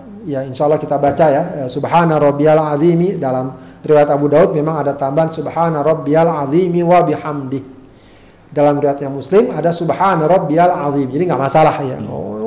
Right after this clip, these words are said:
Speaker 1: nggak ada wa bihamdinya, cuma Subhana Rabbiyal Azimi. Wah, itu satu riwayat aja. Riwayat yang lain adalah Subhana Rabbiyal Azimi wa biham-,
Speaker 2: Wa bihamdi.
Speaker 1: wa bihamdi.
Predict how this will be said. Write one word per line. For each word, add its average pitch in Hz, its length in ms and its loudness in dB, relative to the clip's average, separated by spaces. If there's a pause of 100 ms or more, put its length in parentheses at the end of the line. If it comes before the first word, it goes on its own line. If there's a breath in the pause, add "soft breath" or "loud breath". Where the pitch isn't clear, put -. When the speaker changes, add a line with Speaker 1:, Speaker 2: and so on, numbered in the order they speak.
Speaker 1:
nggak 196 160 4
ada 190 80 6
wa 190 80 6
bihamdinya, 190 560 2
cuma 175 240 -2
Subhana 180 320 0
Rabbiyal 180 340 4
Azimi. 196 380 0
Wah, 147 160 2
itu 151 80 -2
satu 170 180 -2
riwayat 156 320 2
aja. 202 300 -2 (480 loud breath)
Riwayat 147 240 2
yang 151 120 2
lain 196 140 6
adalah 185 220 4
Subhana 185 400 0
Rabbiyal 180 320 2
Azimi 196 340 0
wa 202 140 6
biham-, 208 320 2 (260)
Speaker 2:
Wa 123 140 -16
bihamdi. 104 340 -16
Speaker 1:
wa 175 160 4
bihamdi. 180 540 -2